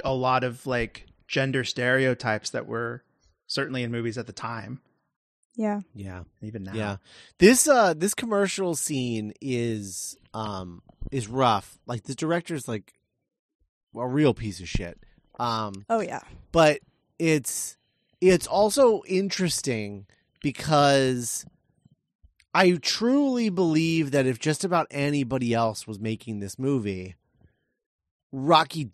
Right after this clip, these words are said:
Speaker 3: definitely would have punched this guy
Speaker 1: Mm.
Speaker 3: and
Speaker 2: Mm.
Speaker 3: like, put him in his place,
Speaker 1: The, like,
Speaker 3: right? Of,
Speaker 1: the
Speaker 3: like,
Speaker 1: crowd pleasing,
Speaker 3: "You don't get
Speaker 1: like,
Speaker 3: to talk to me like that." Yeah.
Speaker 1: the James Cameron
Speaker 3: Um,
Speaker 1: kind of moment.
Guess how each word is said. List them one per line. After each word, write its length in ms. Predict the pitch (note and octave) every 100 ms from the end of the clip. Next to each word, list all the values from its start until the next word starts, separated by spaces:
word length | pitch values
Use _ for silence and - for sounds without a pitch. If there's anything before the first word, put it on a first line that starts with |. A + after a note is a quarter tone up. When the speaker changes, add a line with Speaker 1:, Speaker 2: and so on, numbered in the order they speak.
| -
Speaker 3:
definitely 640 | D#3 C3 - A#2 G#2 A#2
would 160 | G2 G#2
have 120 | F#2+
punched 300 | B2 A2 -
this 180 | F#2 -
guy 320 | - - F2 _ _ _ _ _ _ _ _ _ - _ _ -
Speaker 1:
Mm. 100 | E3
Speaker 3:
and 380 | D3 C3+ B2+ A#2
Speaker 2:
Mm. 220 | G#3+ G#3 -
Speaker 3:
like, 220 | D#3+ C3
put 160 | F3 D3
him 100 | C3
in 80 |
his 120 | A2+ -
place, 420 | D3+ G#2 F2+ -
Speaker 1:
The, 160 | D3
like, 180 | D3+ C3+
Speaker 3:
right? 260 | A#2+ A#2 - -
Of, 120 | B2
Speaker 1:
the 60 | D3
Speaker 3:
like, 100 | D#3
Speaker 1:
crowd 240 | D#3 C#3
pleasing, 300 | D#3 D3 B2+
Speaker 3:
"You 60 | F3+
don't 80 |
get 80 | E3+
Speaker 1:
like, 100 | B2
Speaker 3:
to 60 | D#3+
talk 120 | D#3+
to 80 | C3+
me 180 | D#3+ G3
like 240 | C#3 A#2
that." 300 | C3 A2+ B2 -
Yeah. 340 | D3 D3 F2+ - _
Speaker 1:
the 60 | D#3+
James 260 | B2 C#3+ C#3
Cameron 360 | C#3 C3 A#2+
Speaker 3:
Um, 60 | A2
Speaker 1:
kind 180 | B2 A#2+
of 60 |
moment. 360 | B2 A#2+ A2